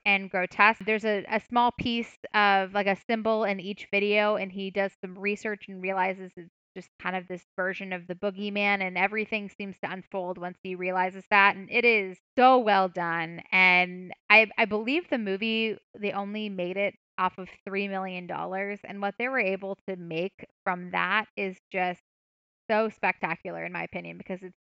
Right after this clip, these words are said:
just, it's so scary, and the twist is wonderful. Um, so the, the boogeyman's character in this movie, his name is Bagul, and that's the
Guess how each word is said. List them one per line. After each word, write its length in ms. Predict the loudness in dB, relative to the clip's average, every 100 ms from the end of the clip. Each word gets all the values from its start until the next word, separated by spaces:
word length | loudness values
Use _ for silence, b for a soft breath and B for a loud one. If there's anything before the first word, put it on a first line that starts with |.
| -8
just, 160 | -8 -8
it's 180 | -12 -12 _ -2
so 240 | -2 -4 -10 -10
scary, 640 | -6 -4 -2 -2 -2 -6 _ _ _ B _ 2
and 520 | 4 4 2 -2 -12 _
the 100 | -12 -10
twist 320 | -4 -4 -4
is 160 | -8 -6
wonderful. 800 | -6 -4 -6 -6 -6 -4 -4 -6 -10 _ _ _ -16
Um, 100 | -10 -6
so 120 | -2
the, 240 | 2 2 0
the 80 |
boogeyman's 560 | -2 -2 0 0 -2 -6 _ 0
character 480 | 0 0 -4 -4
in 140 | -4 -6
this 100 | -14
movie, 320 | -12 -8 -6 -6
his 140 | -10
name 160 | -12 -12
is 140 | -12 -8
Bagul, 640 | -8 -6 -6 -4 -4 -8 -12 _
and 540 | 0 0 0 -4 -8 -2
that's 220 | 0 0
the 80 | -4